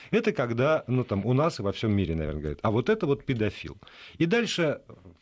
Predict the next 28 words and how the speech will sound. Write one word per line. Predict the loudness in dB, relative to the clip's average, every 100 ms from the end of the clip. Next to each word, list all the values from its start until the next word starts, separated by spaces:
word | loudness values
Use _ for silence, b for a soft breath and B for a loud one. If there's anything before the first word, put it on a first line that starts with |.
| _
мелким | 2 4 4 0 0
почерком | 0 0 0 -2 0
можно | 0 -2 -2
говорить, | 0 0 -2
что | 0
"Нет, | 2 4 4 2
не | 0
доказано" | 0 0 0 0 0
или | -2 -2
"Доказано | -2 -2 -2 0 0
обратное", | 2 0 0 -4
что-то | -8 -6
еще. | -6 -6 -8 B B 0
Но | 4 4
вот | 2 2
первая | 2 4 2
реакция, | 2 2 0 -2 -2
"Все, | -2 -2 -2
педофил, | 0 0 0 0 0
и | 0
давайте | 2 2 2 0 -2
будем | -2 0 0
его | 2
мочить | 2 0 -2 -8 -6
всеми | -2 0 2
возможными | 0 0 -2 0 -2
способами". | -2 -6 -8 -14 B B B -20 _
В-, | -18 -14